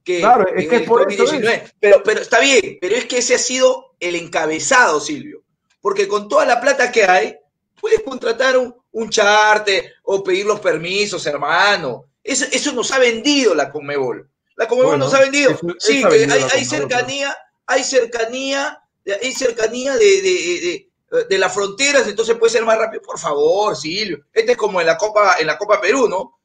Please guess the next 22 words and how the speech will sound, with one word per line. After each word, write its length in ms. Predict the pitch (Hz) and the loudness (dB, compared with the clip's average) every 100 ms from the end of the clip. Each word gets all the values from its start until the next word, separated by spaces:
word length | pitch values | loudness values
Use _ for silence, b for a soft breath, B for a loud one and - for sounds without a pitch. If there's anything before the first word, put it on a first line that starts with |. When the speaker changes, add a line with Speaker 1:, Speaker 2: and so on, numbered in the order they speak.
| _ - | _ -8
Speaker 1:
Llega 320 | 156 185 185 | -4 0 0
un 100 | 190 | 2
árbitro 600 | 202 202 202 196 196 185 | 2 2 -2 -2 0 2
de, 440 | 185 180 175 170 170 | 0 -2 -4 -6 -8
de, 220 | 170 160 - | -8 -10 -6
de 100 | 165 | -4
la 100 | 165 | -2
capital 680 | 185 208 202 240 233 254 - _ _ - | -2 -6 0 2 2 0 -10 _ _ -8
y 100 | 151 | -2
los 500 | 156 151 151 147 - | 0 2 0 -4 -10
jueces 360 | 175 190 202 | -8 -4 -2
de 100 | 180 175 | -4 -6
línea 340 | 208 196 185 | -6 -6 -6
son 240 | 175 165 | -4 -6
de, 460 | 165 151 202 202 - _ - | -4 -4 -2 -4 -8 _ -4
de 120 | 151 | 0
la 120 | 147 | 0
zona 500 | 147 233 226 226 190 156 | 2 4 4 4 2 0
o 120 | 147 | 0
el 80 | 151 | 0
cuarto, 440 | 165 220 - - 127 | 4 4 2 -4 -10
¿no? 260 | 160 233 | -8 -8